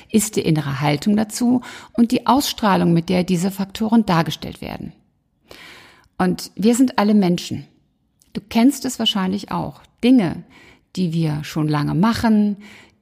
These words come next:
die wir auch schon lange haben, die so ein bisschen in, in einen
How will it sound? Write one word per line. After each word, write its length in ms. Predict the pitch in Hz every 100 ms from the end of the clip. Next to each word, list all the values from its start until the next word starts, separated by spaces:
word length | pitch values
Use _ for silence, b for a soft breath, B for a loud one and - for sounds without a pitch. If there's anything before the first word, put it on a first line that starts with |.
| -
die 260 | 180 160
wir 320 | 147 151 156 156
auch 140 | - 185
schon 240 | - 190
lange 400 | 170 175 170 160
haben, 760 | 175 202 220 220 214 220 214 -
die 60 | 202
so 100 | -
ein 120 | 226
bisschen 520 | 320 320 - 269 240
in, 400 | - 226 233 220 B B B B B _
in 240 | - 180
einen 440 | - 208 208 214